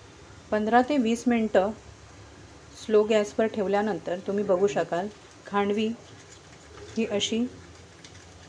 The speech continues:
चमचा घातल्या घातल्या separate होत जाईल. आणि आता हे आपण turn करूया.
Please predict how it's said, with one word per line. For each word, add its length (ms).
चमचा 320
घातल्या 380
घातल्या 300
separate 460
होत 120
जाईल. 160
आणि 300
आता 220
हे 160
आपण 280
turn 180
करूया. 320